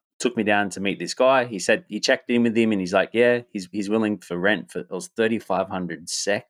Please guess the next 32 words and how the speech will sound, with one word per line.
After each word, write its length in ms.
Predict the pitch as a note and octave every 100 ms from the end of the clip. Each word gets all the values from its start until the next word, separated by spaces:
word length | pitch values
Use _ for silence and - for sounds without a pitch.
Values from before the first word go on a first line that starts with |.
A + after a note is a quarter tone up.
| -
or 60 | G2
something 300 | - G2 G2+
like 200 | F2+ -
that. 260 | G2+ G2 - - - - - - - _ _ _ _ _ _
It 60 | G2+
might 140 | G2
have 60 | F#2+
been 100 | F2
a 40 |
thousand 460 | - F#2 F2+ F2+ E2
bucks, 260 | G2 -
or 40 | A2
it 20 |
might 100 | C3
have 80 | C3+
been 120 | G#2
three 260 | - G#2 G2+
and 80 | F#2
a 40 |
half 280 | F#2 F2+ -
thousand 540 | G2 F#2 F2 D#2+ D#2+ -
A 100 | G2
U 180 | G2 F2+
D. 240 | G2 G2+
Anyway, 260 | G#2+ C#3+ G2
it 220 | F2 -
was 100 | C#3+
a 40 | F3+
decent 380 | G#3+ A3+ E3
amount 420 | B2 A#2 F#2 F2 -
for 100 | G#2+
this 320 | F#2+ -